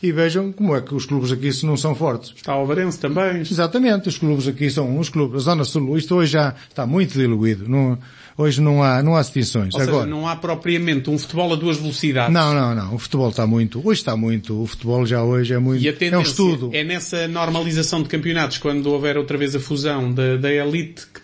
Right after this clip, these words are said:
Speaker 2: possa haver aqui de facto uma
Speaker 1: Nós entendemos, a nossa intenção, e nós, direção, entendemos que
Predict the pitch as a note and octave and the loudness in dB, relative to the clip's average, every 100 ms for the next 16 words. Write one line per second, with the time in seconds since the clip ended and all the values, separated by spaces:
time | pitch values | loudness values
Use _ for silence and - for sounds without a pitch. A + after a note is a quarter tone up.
0 | _ E3+ E3 E3+ D#3 D#3 C#3 E3 C3+ D#3+ | _ -2 0 0 2 2 0 -2 -2 -2
1 | C#3 - D#3 B3+ F#3+ E3+ E3+ D3 E3+ G3+ | -2 -2 2 2 2 2 0 2 2 2
2 | F3+ - F3 G3 F#3 D3 B2+ C3 G#2+ - | 0 -4 -2 -2 0 0 0 0 0 -2
3 | B2+ A#2 A2 A2 E3+ D3 A2+ A#2 G#2+ D3+ | -2 0 2 2 2 2 0 -2 -2 0
4 | C#3+ A2 F#2 A#2 D3+ - - C3 C3+ | 0 -2 -2 0 0 -2 -2 -2 -2